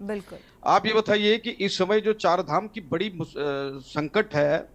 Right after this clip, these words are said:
Speaker 2: वो ये मन-, मंडरा रही है, पेयजल एक सबसे बड़ी समस्या है, दूसरा वन अग्नि से हम गुजर रहे हैं,
Speaker 1: हम्म।
Speaker 2: उसकी बड़ी समस्या है वो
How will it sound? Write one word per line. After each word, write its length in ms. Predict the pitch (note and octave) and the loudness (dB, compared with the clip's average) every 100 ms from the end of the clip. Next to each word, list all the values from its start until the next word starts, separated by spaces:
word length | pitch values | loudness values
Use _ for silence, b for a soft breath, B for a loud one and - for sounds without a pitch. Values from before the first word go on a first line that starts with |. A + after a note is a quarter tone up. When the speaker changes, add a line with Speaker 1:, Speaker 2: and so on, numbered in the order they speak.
| C#3 C3 | -12 0
Speaker 2:
वो 160 | G3 | 2
ये 340 | E3+ F3 G3+ D3 | 4 6 6 4
मन-, 240 | D#3 E3+ D#3 | -4 -6 -4
मंडरा 360 | D#3 E3+ D#3+ F#3 | -2 0 2 2
रही 260 | F#3 D#3 | 2 0
है, 300 | C#3 C#3+ D#3 - b b b - | -2 -2 -6 -10 b b b -2
पेयजल 500 | D#3+ F3 G3 G#3 G#3 - _ _ D#3 | 0 2 2 2 -2 -10 _ _ -6
एक 200 | D#3+ - - | -6 -8 -6
सबसे 320 | F3+ F3+ F3+ | -6 -2 -2
बड़ी 220 | D3 D#3+ | -2 -4
समस्या 500 | - D3 D#3 - F3 | -4 -4 -4 0 2
है, 300 | D#3+ F#3+ F#3+ - | 2 -2 -6 -8
दूसरा 500 | D#3 F3 F#3 F#3 B2 - b _ - | -8 -4 4 4 4 -4 b _ 0
वन 120 | G3 | 2
अग्नि 380 | G#3 E3+ F3 F#3 | 4 0 0 -4
से 140 | F3 | 0
हम 160 | E3 D#3+ C3 | 0 0 -6
गुजर 220 | C#3+ F3 | -4 -2
रहे 220 | F3+ F3+ | -2 -2
हैं, 160 | F#3+ G3 | -4 -4
Speaker 1:
हम्म। 280 | C#4 A#3 E3+ - | -4 -4 -6 -6
Speaker 2:
उसकी 240 | D3+ - F#3 | -6 -4 -4
बड़ी 220 | E3+ E3 | -4 -6
समस्या 520 | - D3 D#3 - F3 | -6 -8 -6 0 2
है 80 | F#3+ | 2
वो 120 | F#3 | 0